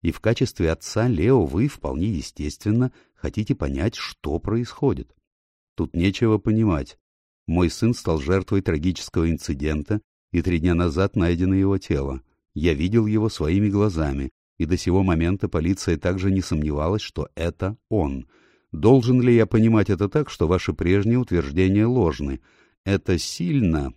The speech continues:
попахивает непрофессионализмом». «Отнюдь. Речь идет о выявлении новых фактов. Перед вами судебный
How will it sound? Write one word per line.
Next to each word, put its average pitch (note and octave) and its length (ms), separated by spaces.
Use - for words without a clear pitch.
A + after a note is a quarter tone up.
попахивает G#2 880
непрофессионализмом». F#2+ 1500
«Отнюдь. D#2 680
Речь G2 400
идет E2+ 320
о C3+ 60
выявлении G#2 560
новых C#3 380
фактов. - 540
Перед E2 240
вами G2+ 260
судебный A2 720